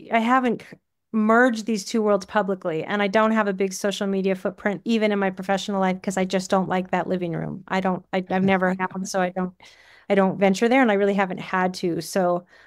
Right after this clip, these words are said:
Speaker 1: unless I'm forced out there, I'm not really going. Um,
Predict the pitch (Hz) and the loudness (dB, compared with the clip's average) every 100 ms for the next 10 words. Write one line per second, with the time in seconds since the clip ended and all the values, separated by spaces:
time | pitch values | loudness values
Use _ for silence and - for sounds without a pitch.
0 | - 254 311 453 349 - 302 339 - 247 | 2 4 6 6 6 6 6 6 6 4
1 | 269 254 240 233 226 220 208 214 208 196 | 4 6 6 6 6 2 2 0 -2 0
2 | 202 185 190 190 - - - - - 226 | 0 0 -2 -6 -10 -20 -20 -20 -4 2
3 | 214 202 196 190 | 4 4 2 0